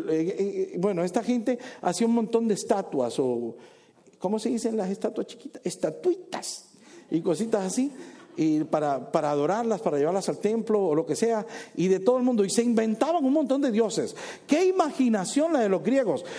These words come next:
¿Cuántos de ustedes han estudiado la mitología griega? Bueno, eche eso a la basura porque eso no vale la pena. Pero algunos de ustedes en la escuela le enseñaron o han visto, o en las películas y todo eso. Esos son dioses mitológicos, ¿creados por quién? Por la imaginación del hombre.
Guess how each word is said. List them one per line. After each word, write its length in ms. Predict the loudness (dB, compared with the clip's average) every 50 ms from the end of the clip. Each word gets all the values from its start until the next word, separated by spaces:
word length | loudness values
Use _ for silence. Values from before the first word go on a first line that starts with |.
| -6 -2
¿Cuántos 380 | 0 0 0 2 0 0 2 2
de 80 | 2
ustedes 220 | 2 4 2 2 4
han 100 | 2 0
estudiado 420 | 0 0 0 2 2 2 2 2
la 80 | 2 0
mitología 540 | 0 0 2 2 2 2 2 2 2 2
griega? 360 | 2 2 2 2 2 0 -2 -4 -8 -14 -18 -20 -20 -20 -20 -2 0
Bueno, 260 | 2 2 4 2 2
eche 240 | 0 2 2 0 0
eso 160 | 2 2 2
a 20 |
la 80 | 2 2
basura 380 | 2 0 0 0 2 2 2 2
porque 160 | 0 -2 -2
eso 140 | -2 -2 0
no 80 | 0
vale 120 | 0 2 0
la 120 | 0 0
pena. 260 | 0 0 0 -2 -4 -6 -8 -12 -14 -2
Pero 180 | 0 2 4 4
algunos 240 | 2 2 2 2 2
de 40 | 2
ustedes 300 | 2 2 0 2 2 0
en 80 | 0
la 80 | 0 0
escuela 280 | 0 0 2 2 4
le 100 | 2 2
enseñaron 440 | 2 0 0 0 2 2 2 2 0
o 20 | 0
han 120 | 0 2
visto, 340 | 2 0 2 2 2 2 2 -2 -6 -8 0 2
o 80 | 2
en 80 | 4 4
las 120 | 2 2
películas 520 | 2 2 2 2 2 2 2 2 2 2 0
y 80 | 0
todo 300 | 2 2 2 4 4 2
eso. 260 | 2 2 2 2 0 0 -4 -8 -8 -2 0
Esos 280 | 0 2 2 2 2
son 200 | 2 2 2 2
dioses 460 | 2 4 4 4 4 2 2 0 2
mitológicos, 720 | 2 2 2 4 2 2 4 2 2 2 0 0 0 0 2
¿creados 380 | 2 2 4 4 2 0 0
por 160 | 0 -2 0 2
quién? 240 | 2 0 0 0 -4 -10 -12 -6 0
Por 160 | 2 2 4
la 80 | 4 4
imaginación 640 | 4 2 2 2 2 2 2 2 2 2 2 2 4
del 160 | 4 4 4
hombre. 280 | 4 4 2 2 2